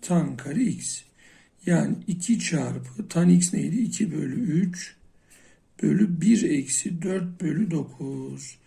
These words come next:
Bu da dört bölü üç çarpı dokuz bölü nedir arkadaşlar? Burası beş bölü dokuz, dokuz bölü beş. Şu üç, on iki bölü beş oldu arkadaşlar. Şimdi tan iki x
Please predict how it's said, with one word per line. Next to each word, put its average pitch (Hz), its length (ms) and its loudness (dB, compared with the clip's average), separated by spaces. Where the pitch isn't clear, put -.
Bu 214 100 2
da 170 300 0
dört 185 400 0
bölü 170 300 -2
üç 190 440 -4
çarpı 127 640 -6
dokuz 165 480 0
bölü 143 240 -4
nedir 160 240 -2
arkadaşlar? 135 640 -6
Burası 170 360 -2
beş 175 320 2
bölü 135 200 -4
dokuz, 131 380 -6
dokuz 165 340 -10
bölü 214 220 -4
beş. 135 320 -8
Şu - 180 -8
üç, - 480 -2
on 214 160 4
iki - 340 2
bölü 202 240 2
beş 202 260 -4
oldu 127 200 -6
arkadaşlar. - 520 -12
Şimdi - 360 2
tan 269 480 4
iki 180 260 4
x - 440 0